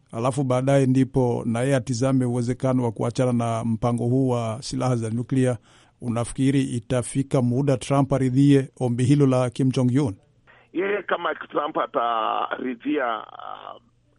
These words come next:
Speaker 2: ombi la Kim Jong Un, a-, ataridhia, lakini hatakuwa amesaidia Marekani, na itakuwa kuwa kutakuwa na upinzani mkali kutoka kwa wanasiasa Marekani, kwanza kutoka katika chama chake cha ma Republican.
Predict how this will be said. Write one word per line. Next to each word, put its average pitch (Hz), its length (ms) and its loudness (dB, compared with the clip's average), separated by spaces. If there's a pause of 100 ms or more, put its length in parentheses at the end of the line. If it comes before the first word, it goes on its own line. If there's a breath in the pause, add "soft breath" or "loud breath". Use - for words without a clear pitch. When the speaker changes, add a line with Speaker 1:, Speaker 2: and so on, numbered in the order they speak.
(220)
Speaker 2:
ombi 143 200 -10
la 113 140 -6
Kim 139 380 -10
Jong 110 320 -10 (100)
Un, 143 400 -8 (800)
a-, - 260 -12 (140)
ataridhia, 113 640 -8
lakini 131 420 -10
hatakuwa 139 580 -10
amesaidia 117 540 -12
Marekani, 120 500 -12
na 117 80 -12
itakuwa 147 440 -8
kuwa 147 220 -10
kutakuwa - 400 -10
na 131 80 -10
upinzani 139 680 -14
mkali - 420 -18
kutoka - 380 -16 (400)
kwa 107 140 -12
wanasiasa 117 540 -12
Marekani, 110 640 -14 (300)
kwanza 139 240 -4
kutoka - 280 -14
katika 104 340 -14
chama 95 240 -14
chake - 280 -12
cha 95 140 -12
ma 90 120 -8
Republican. 87 640 -10